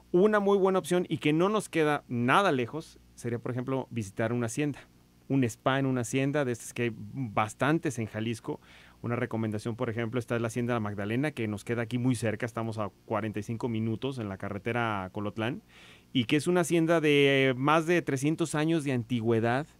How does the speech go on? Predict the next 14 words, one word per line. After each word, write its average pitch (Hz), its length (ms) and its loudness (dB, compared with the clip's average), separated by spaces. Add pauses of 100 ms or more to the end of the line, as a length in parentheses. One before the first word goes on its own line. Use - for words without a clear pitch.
(560)
que 127 640 6
funcionó 135 640 2
como 147 320 2
un 160 160 4
centro 156 600 2
de 131 180 2
un, 160 220 0 (400)
un, 175 340 2
un 165 180 4
sitio 175 400 2
donde 143 280 0
paraba 160 720 4
el 147 120 0
comercio 151 720 0